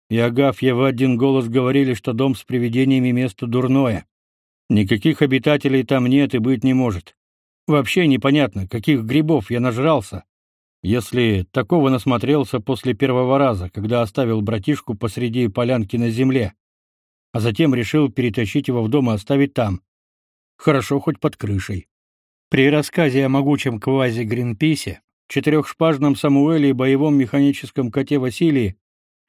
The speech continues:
женщины лишь демонстративно стонали, закрывали лицо руками и сокрушённо качали головами.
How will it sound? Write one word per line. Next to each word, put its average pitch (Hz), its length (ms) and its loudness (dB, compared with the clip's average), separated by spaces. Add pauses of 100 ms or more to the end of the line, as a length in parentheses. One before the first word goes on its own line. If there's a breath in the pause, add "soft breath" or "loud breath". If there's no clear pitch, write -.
(460)
женщины 156 520 2
лишь 151 360 0 (100)
демонстративно 147 880 0
стонали, 139 640 0 (640)
закрывали 143 680 2
лицо 131 340 0
руками 139 520 0
и 107 40 -2
сокрушённо 131 600 -2
качали 131 380 -2
головами. 117 640 -2